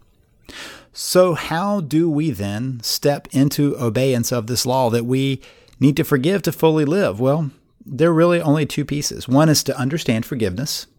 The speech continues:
Understand that forgiveness is for you. It may allow somebody else to have some more freedom in their life, but it's primarily for you.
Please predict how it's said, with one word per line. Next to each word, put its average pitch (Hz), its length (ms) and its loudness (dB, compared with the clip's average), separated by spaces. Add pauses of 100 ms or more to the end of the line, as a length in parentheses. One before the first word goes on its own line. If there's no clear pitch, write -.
(200)
Understand 127 460 2
that 120 120 0
forgiveness 98 500 0
is 131 180 -2
for 135 440 2
you. 113 420 0 (880)
It 113 160 -4
may 101 300 0
allow 123 320 4
somebody 131 480 2
else 131 340 0
to 135 260 -2
have 131 220 -2
some 135 380 -2
more 139 240 4
freedom 143 260 4
in 135 80 6
their 135 140 6
life, 156 240 2
but 165 100 0
it's 147 120 -8
primarily 165 680 2
for 147 200 0
you. 90 420 -2